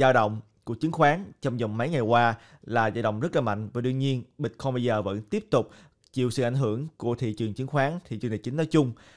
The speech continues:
Thì các bạn thấy được là chúng ta nhìn vào tình hình bầu cử sáng ngày hôm nay thì có một thông tin mới Thuận muốn chia sẻ với các bạn. Nhưng mà trước khi mà chúng ta nói về cái thông tin này, để Thuận dành một ít thời gian để mà cảm ơn những bạn nào mà đã để lại cái comment trong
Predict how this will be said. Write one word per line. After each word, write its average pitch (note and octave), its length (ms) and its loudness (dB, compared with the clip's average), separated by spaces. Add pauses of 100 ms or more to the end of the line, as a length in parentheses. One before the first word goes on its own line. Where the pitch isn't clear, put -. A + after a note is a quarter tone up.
(140)
Thì D3 160 -2
các E3+ 120 -2
bạn C3+ 140 4
thấy D#3+ 160 0
được B2+ 220 4
là A#2 300 4
chúng D3+ 260 -8
ta C3 240 6
nhìn A#2+ 280 -2
vào A2+ 120 0
tình A2+ 180 -4
hình A2 180 -4
bầu G#2+ 160 0
cử G#2 220 -6
sáng D3 240 -6
ngày D#3 100 -2
hôm A#2+ 120 -2
nay A#2+ 220 2
thì A#2+ 100 -6
có B2+ 180 -4
một B2 160 -6 (120)
thông C3 180 -4
tin C3 220 2 (260)
mới C#3 260 4
Thuận D3+ 200 -2
muốn C3+ 120 -2
chia C3+ 200 -2
sẻ A#2 80 0
với A#2 80 0
các - 60 -4
bạn. G#2+ 220 0
Nhưng B2 80 -4
mà A#2+ 60 -4
trước F3+ 240 -8
khi F#3+ 100 0
mà C#3 80 -2
chúng C#3+ 100 -2
ta C#3 120 2
nói C3 180 0
về D3+ 80 2
cái C3 60 2
thông C3 160 -4
tin C3+ 160 0
này, A#2+ 200 4 (400)
để A2+ 280 -2
Thuận A#2 220 -2
dành A#2 140 0
một A#2 80 -4
ít - 120 -4
thời C#3+ 120 -2
gian B2 220 0
để A#2 80 -4
mà A#2+ 80 -4
cảm D#3 300 0
ơn C#3 180 6 (320)
những B2 160 -4
bạn B2+ 140 2
nào A2+ 200 0
mà G#2+ 140 0
đã A2 160 0
để A2 380 0
lại G#2+ 440 2
cái C#3 180 0
comment A#2+ 560 -2
trong A#2 280 -2